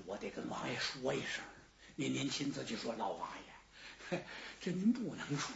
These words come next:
城啊。怎么？嗯，再说您也不能走这么早啊。您看这不是，您这不是感冒刚好吗？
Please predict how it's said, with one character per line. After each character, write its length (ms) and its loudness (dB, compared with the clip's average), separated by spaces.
城 140 -6
啊。 100 -12
怎 160 4
么？ 180 0
嗯， 300 10
再 160 6
说 200 8
您 160 12
也 120 10
不 120 6
能 180 10
走 280 2
这 160 8
么 80 10
早 540 -2
啊。 180 6
您 140 12
看 160 12
这 80 10
不 80 8
是， 100 0
您 220 8
这 80 12
不 140 12
是 160 10
感 200 4
冒 140 4
刚 300 10
好 300 0
吗？ 180 -8